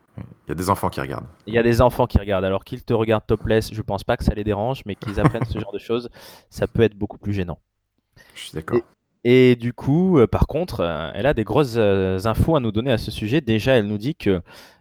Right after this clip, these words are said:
Speaker 2: euh, cette ceinture, enfin, ces deux ceintures, elles seront délivrées à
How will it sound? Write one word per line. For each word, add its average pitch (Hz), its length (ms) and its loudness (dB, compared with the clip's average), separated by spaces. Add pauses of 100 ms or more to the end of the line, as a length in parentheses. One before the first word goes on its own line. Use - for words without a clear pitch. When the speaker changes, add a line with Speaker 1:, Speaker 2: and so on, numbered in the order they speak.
Speaker 2:
euh, 82 160 -6
cette - 260 -2
ceinture, 143 640 0
enfin, - 140 -18
ces - 160 -6
deux 135 140 4
ceintures, 135 500 2
elles 95 80 2
seront 117 380 -2
délivrées 110 500 0
à - 140 -4